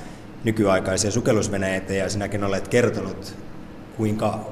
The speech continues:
toisaalta huippuaseita ne ovat, joita vastaan parhaiten soveltuu vain toinen sukellusvene, niin pitäisikö Suomella olla sukellusveneitä?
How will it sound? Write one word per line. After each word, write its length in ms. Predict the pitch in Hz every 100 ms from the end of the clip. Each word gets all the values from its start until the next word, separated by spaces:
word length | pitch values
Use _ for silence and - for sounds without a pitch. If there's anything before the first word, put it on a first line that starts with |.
| - - - - - - -
toisaalta 420 | 131 113 113 113 160
huippuaseita 1000 | 165 104 127 110 135 - 98 90 92
ne 200 | 95 104 90
ovat, 560 | 107 104 73 - - - - - - - - - -
joita 280 | 110 104 107
vastaan 600 | 117 113 - 104 98 95 - -
parhaiten 460 | 110 107 98 95 95
soveltuu 520 | 113 101 90 107 98
vain 180 | 104 101
toinen 520 | 113 120 98 90 90 -
sukellusvene, 760 | 117 107 95 90 90 95 92
niin 320 | 92 92 92 - - - -
pitäisikö 540 | - - 131 110 110 123
Suomella 640 | - 143 117 90 87 92
olla 240 | 101 87 78 - - -
sukellusveneitä? 840 | - 85 76 80 - 85 78 -